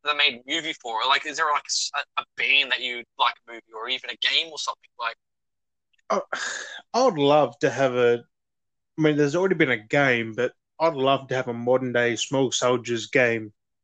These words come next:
Speaker 2: Like, just, uh
Speaker 1: Like, base, like, kind of, like, maybe, like, a reboot kind of thing, you reckon? Like,
Speaker 2: Yeah,
Speaker 1: maybe,
Speaker 2: like
Speaker 1: like,
Speaker 2: a
Speaker 1: the Chucky thing, where it's kinda like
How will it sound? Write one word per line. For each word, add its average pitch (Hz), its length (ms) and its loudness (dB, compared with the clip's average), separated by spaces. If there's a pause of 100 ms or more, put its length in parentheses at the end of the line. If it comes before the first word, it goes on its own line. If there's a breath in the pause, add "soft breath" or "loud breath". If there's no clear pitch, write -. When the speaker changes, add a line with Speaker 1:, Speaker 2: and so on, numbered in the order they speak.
(220)
Speaker 2:
Like, 131 200 0 (540 soft breath)
just, - 280 0 (260)
uh 135 300 4 (880)
Speaker 1:
Like, 139 220 2
base, 143 380 2
like, 127 160 2 (220)
kind 143 180 4
of, 135 60 -4
like, 131 180 0
maybe, 135 200 0
like, 123 160 -2
a - 20 -6
reboot 165 480 -6 (180)
kind 202 180 -2
of 202 100 -6
thing, 240 220 -6
you 202 120 -6
reckon? 226 220 0
Like, 156 180 4 (240 loud breath)
Speaker 2:
Yeah, 220 180 6
Speaker 1:
maybe, 202 140 4
Speaker 2:
like 220 80 2
Speaker 1:
like, 226 140 6
Speaker 2:
a 170 100 2
Speaker 1:
the 127 80 0
Chucky 190 360 0
thing, 240 300 0
where 185 140 4
it's - 120 -4
kinda 175 180 4
like 165 160 4